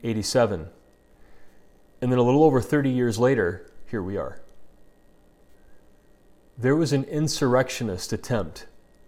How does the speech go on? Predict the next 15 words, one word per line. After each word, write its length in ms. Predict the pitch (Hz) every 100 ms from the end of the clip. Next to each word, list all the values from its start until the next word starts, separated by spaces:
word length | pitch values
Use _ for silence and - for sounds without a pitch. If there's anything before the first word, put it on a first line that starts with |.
| _ - - - _ - - - - - - _ _ _ _ -
at 140 | 113
the 60 | 113
Capitol 460 | - 117 107 92
last 300 | 95 82 -
week. 260 | 107 78 - - - _ _ _ -
There 120 | 139
was 160 | 156
an 100 | 143
insurrection 840 | 139 156 175 - 135 135 - - 107
at 100 | -
the 60 |
Capitol 400 | 101 113 101 98
building 300 | 95 87 80
last 260 | 101 87 -
week. 220 | 90 -